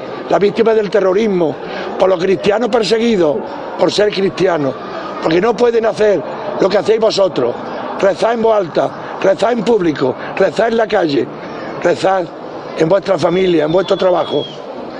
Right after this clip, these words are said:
rezar las veinticuatro horas. No quiero cansaros, reservar la fuerza para Él.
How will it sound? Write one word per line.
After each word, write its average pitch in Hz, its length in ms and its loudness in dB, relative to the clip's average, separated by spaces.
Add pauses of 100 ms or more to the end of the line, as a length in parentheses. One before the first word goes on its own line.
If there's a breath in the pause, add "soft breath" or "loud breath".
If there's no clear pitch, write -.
(840)
rezar 180 440 2
las - 120 2
veinticuatro 170 640 2
horas. 117 240 0 (2250)
No 175 80 2
quiero 214 220 2
cansaros, 175 560 0 (720)
reservar 175 400 2
la 226 100 0
fuerza 226 380 0
para 208 300 2
Él. 113 140 0